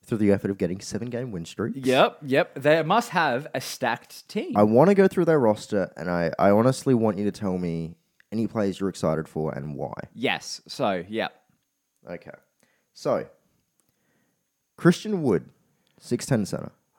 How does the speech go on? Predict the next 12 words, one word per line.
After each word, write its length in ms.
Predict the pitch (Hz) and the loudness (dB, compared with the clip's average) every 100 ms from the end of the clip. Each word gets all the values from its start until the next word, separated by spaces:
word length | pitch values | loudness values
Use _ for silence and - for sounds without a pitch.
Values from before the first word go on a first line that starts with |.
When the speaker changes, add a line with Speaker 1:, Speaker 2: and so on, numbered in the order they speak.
| _ 165 | _ 6
Speaker 2:
I 640 | 180 170 165 160 156 143 | 8 8 6 4 0 -6
have 280 | 143 160 139 | -2 -2 -2
such 500 | - - 165 156 156 | -10 -2 0 0 -4
mixed 400 | 147 139 - - | -6 -6 -10 -8
feelings 480 | 131 110 107 101 104 | -4 -2 -4 -6 -10
on 140 | 98 | -12
him. 260 | 98 87 90 _ | -12 -14 -14 _
Speaker 1:
After 360 | 117 135 147 156 | 4 6 6 2
you 180 | 123 120 | 2 2
told 260 | 127 117 | 2 0
me 140 | 110 110 | 2 2
your, 480 | 101 98 95 92 | 4 4 4 2